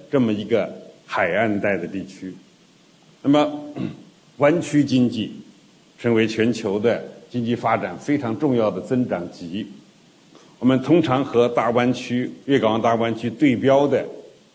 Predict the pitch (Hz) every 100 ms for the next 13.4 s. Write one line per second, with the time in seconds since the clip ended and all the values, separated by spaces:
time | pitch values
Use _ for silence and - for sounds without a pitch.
0 | _ 131 127 135 139 123 110 120 135 127
1 | 113 - - - _ _ 120 120 120 113
2 | 104 104 104 98 117 123 110 95 101 120
3 | - - - - _ _ 104 95 87 -
4 | - _ _ 151 127 131 131 131 131 123
5 | 127 - 120 127 - - _ 113 135 113
6 | 104 90 98 98 - - - 127 120 110
7 | 110 101 98 98 95 - - _ _ _
8 | _ _ _ - 151 151 175 165 160 143
9 | 127 113 110 160 170 180 160 113 123 143
10 | 143 156 170 151 - 107 98 127 - 143
11 | - - _ _ _ _ _ _ _ _
12 | _ _ _ - - 135 110 110 107 95
13 | 92 107 104 92